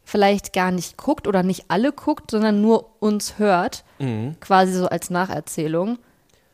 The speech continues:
Speaker 2: Willst du das zu unserer Spotify-Frage machen?
Speaker 1: Ich möchte das zu unserer Spotify-Frage machen, ja.
Speaker 2: Dann der Hinweis, bei Spotify kann man jetzt nämlich entweder offene Fragen oder Abstimmung machen und wir würden dann diese Woche zur Abstimmung stellen.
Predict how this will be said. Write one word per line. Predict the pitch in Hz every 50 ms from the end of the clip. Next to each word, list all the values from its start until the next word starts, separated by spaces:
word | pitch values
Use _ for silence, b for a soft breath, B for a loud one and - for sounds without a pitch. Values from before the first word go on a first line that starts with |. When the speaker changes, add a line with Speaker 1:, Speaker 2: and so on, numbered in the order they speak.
| _ _
Speaker 2:
Willst | - 123 160 180 170 -
du | -
das | 160 160 165 165
zu | - 160
unserer | 147 143 147 147
Spotify-Frage | 143 - 139 139 - 139 120 - 107 104 98 - - 107 104 107 107 107
machen? | 107 107 110 - - 113 104 -
Speaker 1:
Ich | - 214 202
möchte | 240 254 240 - 240
das | 196 214 208 -
zu | - 185
unserer | 190 180 185 175
Spotify-Frage | - - 180 175 - 175 - 165 156 - - - 165 160 165
machen, | 165 165 165 165 170 170 165
ja. | 165 160 - - _ _ _ -
Speaker 2:
Dann | - 127 113 120 135 151 156 147
der | 135 127 120
Hinweis, | 110 123 127 131 139 131 143 147 151 170 170 - -
bei | - 147 135 127 131 131
Spotify | - - - 143 143 - 156 - 147 135
kann | - - - 123
man | 120 123
jetzt | 117 117 113 -
nämlich | 123 117 113 117 117 - - -
entweder | 170 170 - - 156 143 135 -
offene | 175 175 - 180 165
Fragen | 156 - - 156 151 156 151 151 156
oder | - 170 180 165 160 -
Abstimmung | 175 170 - - - 175 165 165 160 160
machen | 160 160 160 - 175
und | 170 202 208 202 -
wir | 170 143
würden | 143 143 147 135
dann | 131 120 117
diese | 139 156 151 135 117
Woche | 117 113 123 117
zur | - - -
Abstimmung | - - - - - 135 123 127 123
stellen. | - - 131 131 143 170